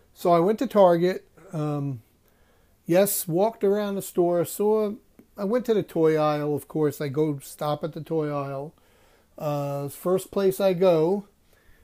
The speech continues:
Uh, but on this day, um, I visited a different Target than I normally visit.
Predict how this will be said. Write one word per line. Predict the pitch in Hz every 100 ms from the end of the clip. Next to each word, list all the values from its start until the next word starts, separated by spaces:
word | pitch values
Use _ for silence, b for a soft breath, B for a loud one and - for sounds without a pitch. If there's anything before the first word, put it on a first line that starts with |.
| b
Uh, | 175 165 170 170 - _ b b b -
but | 220 220
on | 190 185
this | 240 -
day, | - 208 196 196 190 -
um, | 175 165 160 165
I | 160
visited | 151 180 165 156 147
a |
different | 135 156 175 139
Target | 160 147 147 143 147
than | 139
I | 135
normally | 131 156 156 160
visit. | 147 156 151 160